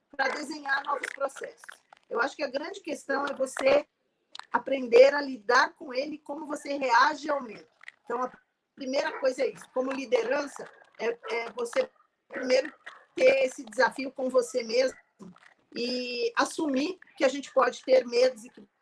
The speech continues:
você não é infalível. Eu acho que esse foi meu primeiro aprendizado. É, o segundo, é, apesar de, na, na minha profissão e no que eu, na minha atividade hoje, a gente é vinte e quatro por sete, né?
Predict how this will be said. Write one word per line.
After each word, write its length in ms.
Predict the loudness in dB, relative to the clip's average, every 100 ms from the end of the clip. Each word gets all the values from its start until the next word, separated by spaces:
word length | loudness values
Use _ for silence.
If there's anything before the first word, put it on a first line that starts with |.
| -8
você 420 | -8 0 4 4 0 _ _ -4
não 260 | -2 -2
é 160 | -2 -4
infalível. 720 | -6 -6 -6 -8 -14 -14 -14 -14 _ -12
Eu 100 | -8
acho 160 | -8 -6
que 80 | -4
esse 180 | -4
foi 160 | 0 2
meu 160 | 2 0
primeiro 340 | 0 0 0
aprendizado. 500 | -2 -6 -10 -12 -14 _ _ _ -20 -18 -18 -20 -20 _ -20 -18 -10
É, 460 | -8 -6 -4 -4 -6
o 60 |
segundo, 640 | -10 -8 -6 -6 -6 -8 -12 _ -20 -20 -20 _ _
é, 760 | -8 -6 -4 -4 -4 -6 -8 -12 _ _ _ _ _ -8
apesar 480 | 2 4 6 6 4
de, 160 | -2 -10 -14 -20 -14
na, 320 | -8 -6 -6
na 140 | -4 -4
minha 160 | -4
profissão 640 | -4 -4 -4 -4 -2 -2 -6
e 100 | -6
no 140 | -6
que 140 | 4 8
eu, 180 | 8 4
na 120 | -6
minha 160 | -6 -8
atividade 1080 | -8 -8 -2 0 0 _ _ -4 -2 0
hoje, 340 | -2 -2 -12 -20 -20 -18 -10
a 60 |
gente 280 | -6 -2 0
é 60 | 0
vinte 220 | -2 -6
e 40 |
quatro 300 | 0 0 -2
por 180 | -8 -8
sete, 520 | -2 0 0 -4 -10
né? 200 | -8 -8